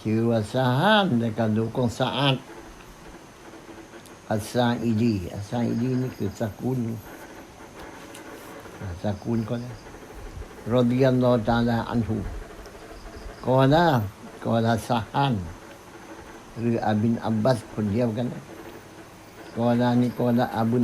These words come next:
Abbas dulu. Qala Sahan. Ya, ah, rajulun. Dai ting ma.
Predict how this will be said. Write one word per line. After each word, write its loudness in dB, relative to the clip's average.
Abbas 2
dulu. -2
Qala 2
Sahan. -2
Ya, 6
ah, 4
rajulun. 4
Dai 4
ting 6
ma. 4